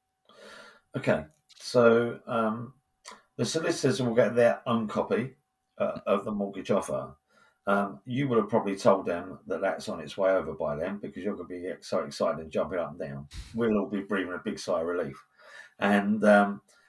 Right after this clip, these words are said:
a-, and at that time, um, they will then start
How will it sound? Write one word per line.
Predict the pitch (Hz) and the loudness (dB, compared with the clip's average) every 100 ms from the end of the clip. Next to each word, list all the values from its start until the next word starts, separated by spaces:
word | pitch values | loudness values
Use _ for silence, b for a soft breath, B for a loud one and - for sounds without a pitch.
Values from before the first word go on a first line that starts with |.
| b | b
a-, | 113 - 113 | 0 2 0
and | 117 | -2
at | - | 4
that | 156 156 - | 6 6 2
time, | 127 87 73 78 90 - _ | 2 2 0 -6 -14 -20 _
um, | 101 95 92 90 - - | 0 2 2 -2 -14 -2
they | 110 120 | 4 4
will | 107 104 101 | 4 2 2
then | 113 76 67 73 - _ | 2 0 -4 -12 -16 _
start | - - 98 85 71 | -20 -8 -4 -4 -6